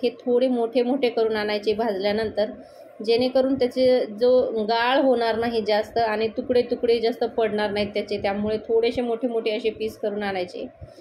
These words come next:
Mix करून घेतलंय मी आणि परत पाणी ठेवलंय ताटामध्ये आणि परत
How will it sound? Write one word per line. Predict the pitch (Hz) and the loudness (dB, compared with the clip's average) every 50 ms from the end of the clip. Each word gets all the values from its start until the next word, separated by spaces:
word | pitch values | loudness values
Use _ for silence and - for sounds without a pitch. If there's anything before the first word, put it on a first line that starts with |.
| - - - - - | -20 -20 -20 -8 -4
Mix | 247 254 254 - - | -4 -4 -4 -4 -2
करून | - 294 277 294 302 | 0 0 0 2 2
घेतलंय | 302 277 262 - 240 240 233 | 0 0 0 2 0 0 2
मी | 240 240 254 | 2 0 -2
आणि | 233 226 214 214 220 | -2 -2 -2 -2 -2
परत | 220 - 226 233 254 262 - - | 0 0 0 0 0 0 -2 -2
पाणी | 254 226 233 233 226 | -2 0 0 0 2
ठेवलंय | 262 247 214 214 208 208 | 2 2 2 2 0 0
ताटामध्ये | 214 196 190 - 196 190 190 180 180 190 - - - - - - - - - - - - - - - | 0 -2 -2 -2 -4 -4 -4 -4 -4 -6 -8 -10 -12 -16 -20 -20 -20 -20 -20 -20 -20 -20 -18 -12 -8
आणि | 190 196 202 202 208 208 208 208 208 | -4 -2 -2 0 0 -2 -2 -2 0
परत | 226 233 262 | 0 0 0